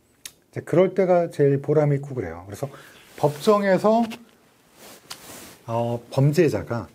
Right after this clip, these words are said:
적절한 형량, 형량이라기보다는 적절한 법의 심판을 받을 때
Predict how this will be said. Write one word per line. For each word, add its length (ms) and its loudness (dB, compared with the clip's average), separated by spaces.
적절한 760 2
형량, 580 2
형량이라기보다는 800 4
적절한 420 0
법의 260 -2
심판을 420 2
받을 240 -2
때 300 -8